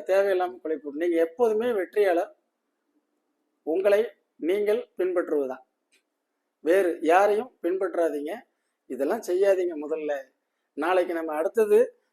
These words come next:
மிதுன ராசி என்னெல்லாம் செய்யக்கூடாதுங்கிறத பார்ப்போம். ரைட்,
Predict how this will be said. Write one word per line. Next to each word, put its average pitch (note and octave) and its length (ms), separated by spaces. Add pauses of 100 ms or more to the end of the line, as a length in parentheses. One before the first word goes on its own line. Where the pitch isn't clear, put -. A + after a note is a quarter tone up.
(120)
மிதுன A3+ 320
ராசி F3+ 320 (480)
என்னெல்லாம் G3 400
செய்யக்கூடாதுங்கிறத E3 840
பார்ப்போம். C#3+ 420 (600)
ரைட், C#3 300